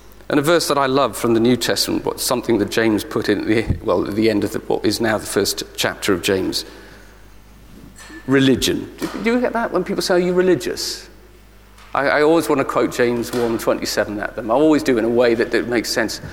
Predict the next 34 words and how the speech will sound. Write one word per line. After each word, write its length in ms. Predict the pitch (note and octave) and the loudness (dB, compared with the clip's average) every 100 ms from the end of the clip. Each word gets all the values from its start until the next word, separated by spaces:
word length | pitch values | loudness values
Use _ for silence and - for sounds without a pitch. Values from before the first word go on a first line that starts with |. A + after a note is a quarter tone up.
| - - | -18 -10
Yeah, 280 | C3+ D3+ C#3 | 0 2 2
no, 840 | C#3 D#3+ D#3+ D#3+ D#3 C#3+ A#2+ A#2 | 2 4 4 4 4 4 4 2
p-, 240 | A#2+ - - - - | -4 -12 -16 -14 0
only 340 | D#3 E3+ E3 | 2 4 6
in 120 | D#3 D3 | 6 4
this 220 | C#3+ - | 2 0
way 300 | G#2 F#2 - - | -2 -2 -6 -6
I 80 | A#2 | -4
want 180 | G#2+ G#2 | -2 -4
to 60 | |
be 160 | - G#2+ | -2 -2
religious. 640 | G#2 G#2+ A2 G2+ - - - - - - - - - - - - - | 2 0 -2 -6 -8 -12 -14 -20 -20 -20 -20 -20 -20 -20 -20 -12 -2
Right? 340 | B2 C3 - - | 0 0 -2 -2
Religion 460 | B2+ C#3+ E3+ F#3+ F#3 | 2 4 4 4 4
that 160 | D3 | 2
God 180 | - C#3+ | 2 2
our 140 | C#3+ C#3+ | 2 0
Father 540 | - C3 A#2 A2 - | 0 2 2 2 0
accepts 540 | - - - D3+ - - | 2 2 2 2 -2 0
as 180 | G#2+ | -2
pure 420 | - - C3+ C3+ C3 | -2 0 2 4 4
and 120 | A#2+ | 2
faultless 520 | A#2 A2+ A2 - E2+ | 2 0 0 0 0
is 180 | G#2 G2 | 2 0
this, 420 | - D#2+ - - - - - - - - | 0 0 2 0 -4 -18 -20 -20 -20 -2
to 100 | B2 | 2
look 200 | D#3 - | 2 2
after 260 | C#3+ - | 0 0
orphans 500 | - C3+ C#3+ D3+ C3 | 2 4 2 2 2
and 140 | C#3 A#2+ | 2 4
widows 340 | B2 A#2+ A#2+ | 4 4 2
in 140 | A#2+ | 0
their 160 | A2 A2 | 0 -2
distress, 680 | A2 - A2 - - - | -2 -4 0 0 2 0